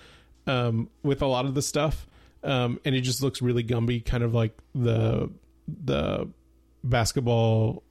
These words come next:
court scene in, um, was it Enter the Matrix, the second one?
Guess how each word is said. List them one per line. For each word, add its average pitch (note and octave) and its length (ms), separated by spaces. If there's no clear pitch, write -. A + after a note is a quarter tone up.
court B2 260
scene A#2+ 380
in, A#2+ 300
um, G2 380
was B2+ 160
it - 80
Enter D3+ 180
the E3 60
Matrix, F3+ 560
the - 60
second D#3+ 260
one? E3 180